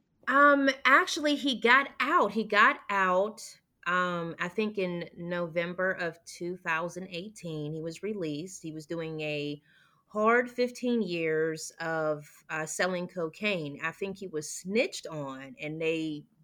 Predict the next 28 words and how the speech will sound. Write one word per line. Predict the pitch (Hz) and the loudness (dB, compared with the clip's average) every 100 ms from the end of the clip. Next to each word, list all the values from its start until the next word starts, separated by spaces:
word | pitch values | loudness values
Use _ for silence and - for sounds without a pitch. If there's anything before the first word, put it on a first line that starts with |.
| _ _ _ _ | _ _ _ _
said, | - - 160 | -14 -4 -2
"Well, | 151 160 | 0 -2
you're | 165 170 | -2 0
just | 180 175 | -2 -2
as | 160 | -8
guilty." | 160 165 165 156 - | -2 -2 -2 -10 -16
So, | - 151 151 147 151 _ _ _ _ _ _ | -14 -6 -4 -4 -8 _ _ _ _ _ _
um, | 156 156 151 151 156 | -4 -2 -2 -4 -6
I've | 156 156 - - | -6 -8 -12 -6
never | 180 254 269 269 | 4 8 8 8
met | 247 208 | 6 0
him. | 170 180 170 262 - _ _ - | -2 -2 -2 -6 -10 _ _ -2
And | 190 185 185 | 2 2 4
most | 196 247 247 | 4 4 2
of | |
my | 226 202 196 | 4 4 2
childhood | - 214 214 220 208 202 190 | 0 4 4 4 2 2 2
up | 196 190 | -2 -6
into | 185 185 | -6 -4
my | 175 160 | -2 -2
adulthood, | 160 165 196 175 151 147 | 0 0 0 0 -2 -2
he's | 160 156 - | -4 -8 -10
mostly | 156 165 - 160 | -8 -8 -6 -6
been | 160 156 | -4 -4
in | 156 | -4
jail, | 151 156 156 156 151 | -4 -2 0 0 0
and | 151 | -2
he'll | 160 151 147 | -6 -6 -6